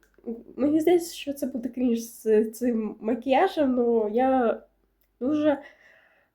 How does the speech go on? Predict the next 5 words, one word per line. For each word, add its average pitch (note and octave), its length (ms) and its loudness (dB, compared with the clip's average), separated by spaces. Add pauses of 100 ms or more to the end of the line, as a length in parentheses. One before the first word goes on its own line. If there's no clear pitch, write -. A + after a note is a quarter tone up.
е, B3 680 0 (1900)
постараюсь D4+ 560 0
щось C4 220 -4
зробити B3+ 420 -4
нормальне. A3 480 0